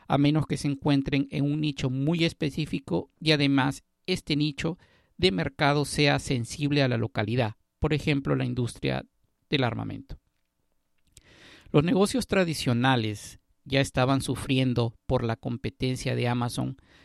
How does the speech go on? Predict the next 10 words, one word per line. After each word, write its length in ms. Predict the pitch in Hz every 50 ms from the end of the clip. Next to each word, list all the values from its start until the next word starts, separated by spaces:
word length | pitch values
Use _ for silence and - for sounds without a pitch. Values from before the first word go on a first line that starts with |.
| _ -
y 80 | 156 143
conocidas 640 | - 156 139 135 139 135 - 156 151 156 160 147 -
franquicias 720 | - 135 123 120 - - 156 151 143 - - 135 123 -
como 240 | - 131 120 120 117
Payless 480 | _ - 143 139 131 127 120 - -
Shoes 420 | - - 139 131 127 123 117 - - -
o 160 | - 135 117
Sears 580 | - - - 156 151 127 113 110 107 - - _ _ - - - - _
habían 380 | - 131 127 135 139 151 147 135
cerrado 640 | - 143 127 131 135 135 135 135 131 131 135 -